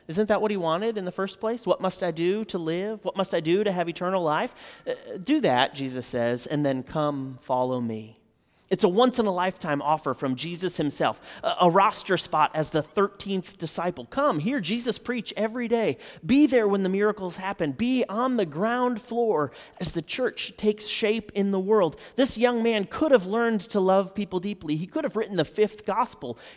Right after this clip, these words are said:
Give us another story about Jesus. Uh, Peter went to share Christ in, in it, all of Israel. Paul went to Asia Minor and Europe.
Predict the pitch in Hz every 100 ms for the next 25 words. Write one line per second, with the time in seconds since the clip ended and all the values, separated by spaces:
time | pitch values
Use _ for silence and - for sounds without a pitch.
0 | - 247 220 208 240 220 - - 220 240
1 | 226 214 196 185 185 170 226 254 185 156
2 | - - 196 185 214 294 294 220 180 208
3 | 202 208 180 220 208 208 185 208 - 202
4 | 190 190 214 202 202 226 185 233 196 185
5 | 147 - 226 262 247 208 - 208 233 202
6 | 202 196 220 214 180 180 233